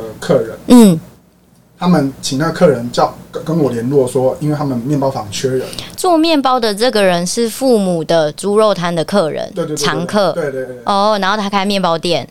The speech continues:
Speaker 1: 对，对，然后他就是用这个方式叫我回来，就是面包房先帮他工作。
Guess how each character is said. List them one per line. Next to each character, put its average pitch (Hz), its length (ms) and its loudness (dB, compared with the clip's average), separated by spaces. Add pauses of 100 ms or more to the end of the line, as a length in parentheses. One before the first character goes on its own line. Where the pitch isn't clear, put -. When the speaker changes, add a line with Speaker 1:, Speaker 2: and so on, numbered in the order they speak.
Speaker 1:
对， 147 160 -4
对， 135 200 -4
然 131 120 -4
后 151 160 -2
他 156 120 0
就 170 100 -2
是 175 140 -4
用 170 240 2
这 190 100 0
个 165 80 0
方 151 220 0
式 151 180 0
叫 147 240 0
我 117 260 0 (140)
回 131 140 -2
来， 120 200 -6 (140)
就 151 100 -2
是 139 180 -4
面 135 200 -2
包 135 140 -2
房 110 120 -10
先 143 220 -4
帮 139 100 -4
他 131 120 -8
工 123 240 -6
作。 127 260 -4